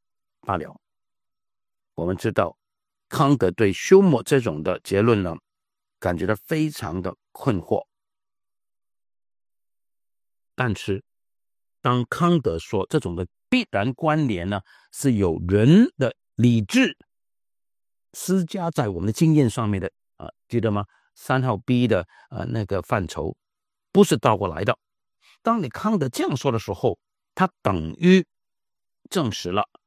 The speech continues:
等于，呃，同意休谟的，的分析。不但如此，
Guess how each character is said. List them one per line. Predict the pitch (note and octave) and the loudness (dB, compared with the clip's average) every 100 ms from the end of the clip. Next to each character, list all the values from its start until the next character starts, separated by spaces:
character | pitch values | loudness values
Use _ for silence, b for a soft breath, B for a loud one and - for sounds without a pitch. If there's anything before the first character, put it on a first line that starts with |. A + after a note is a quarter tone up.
| _ _ | _ _
等 | G#2 F#2 G2+ | -6 -4 -2
于， | C3+ C3+ - _ _ _ _ - | 2 4 2 _ _ _ _ -8
呃， | F2+ | -8
同 | - G2+ C3 | -6 -2 0
意 | F#3 D#3 G2 _ _ _ _ | 2 2 0 _ _ _ _
休 | - D#3 | 2 4
谟 | C#3 C3 G#2 | 6 4 2
的， | F2+ - _ _ - | -2 -10 _ _ -12
的 | F2 | -10
分 | - G2+ | -4 -4
析。 | F2 - E2+ _ _ _ _ _ _ _ _ _ _ _ _ _ _ | -4 -8 -12 _ _ _ _ _ _ _ _ _ _ _ _ _ _
不 | B2+ | -4
但 | A#2+ A2 | -2 0
如 | E2+ | -2
此， | G2+ - | -6 -8